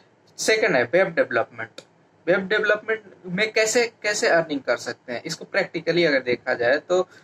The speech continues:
सबसे पहले आपको, अ, ब्लॉगिंग करना पड़ेगा। देखिए, ब्लॉगिंग का भी एक अपना ही, अ, स्कोप है। देखिए, सारी चीज़ें डिजिटलाइज्ड हो रही है, तो आपको ब्लॉगिंग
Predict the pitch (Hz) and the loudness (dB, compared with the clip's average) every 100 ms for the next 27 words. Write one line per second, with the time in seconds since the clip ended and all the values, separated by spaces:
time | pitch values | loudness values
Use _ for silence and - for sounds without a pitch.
0 | - _ - 185 202 196 190 175 - 190 | -20 _ -2 -2 -2 0 2 2 2 4
1 | 180 156 143 151 165 165 175 160 131 120 | 6 4 2 2 0 2 -4 -2 -4 -2
2 | 113 - 117 117 120 131 - 127 143 143 | -4 -2 -4 -2 -2 -2 -8 -2 2 2
3 | 160 165 165 151 151 147 - - 143 143 | 0 -4 0 0 0 -2 -2 -4 -2 -2
4 | 147 147 147 127 127 - 127 - 135 - | 0 0 2 4 2 0 -10 -4 -4 -4
5 | 135 135 - _ _ _ _ _ _ 170 | -2 -2 -4 _ _ _ _ _ _ -6
6 | 190 208 214 196 220 220 214 220 196 190 | -2 -2 0 2 2 -2 -2 -2 -2 -6
7 | 185 202 185 180 180 175 151 127 117 113 | -6 0 4 4 4 0 0 2 0 -4
8 | 110 107 110 - _ _ _ _ - 175 | -12 -12 -12 -14 _ _ _ _ -2 2
9 | 185 - - _ _ - 160 - - 196 | 4 2 -6 _ _ -6 -4 -4 -2 0
10 | 190 - 160 165 165 185 185 | 0 -2 2 2 2 -2 -4